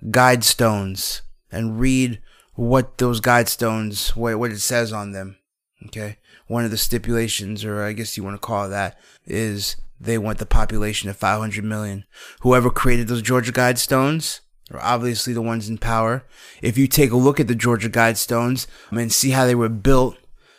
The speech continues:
you can see that they were, it, those Georgia Guidestones were built to withstand whatever major cataclysm is on the horizon.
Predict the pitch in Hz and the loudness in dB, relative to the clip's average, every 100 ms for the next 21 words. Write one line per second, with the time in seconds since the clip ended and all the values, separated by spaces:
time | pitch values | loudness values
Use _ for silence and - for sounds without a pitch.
0 | _ _ - 143 135 127 - 156 143 127 | _ _ 0 2 4 4 4 4 6 4
1 | 123 120 117 117 127 120 107 113 127 107 | 2 2 0 -2 -2 -2 -2 0 0 4
2 | 135 120 117 131 131 - 123 117 120 113 | 4 4 4 4 4 2 0 0 -2 0
3 | 135 131 - - - 127 120 117 120 - | 2 2 0 -6 -4 -2 0 0 2 2
4 | - 135 135 123 120 - - _ - 117 | 4 2 4 2 -2 -6 -14 _ -4 2
5 | 127 127 127 123 127 131 117 120 - 123 | 4 4 4 4 4 4 2 -2 0 0
6 | 123 - 123 120 123 117 120 117 117 113 | 0 0 0 0 0 2 2 2 0 0
7 | 117 117 113 110 | 2 2 0 -6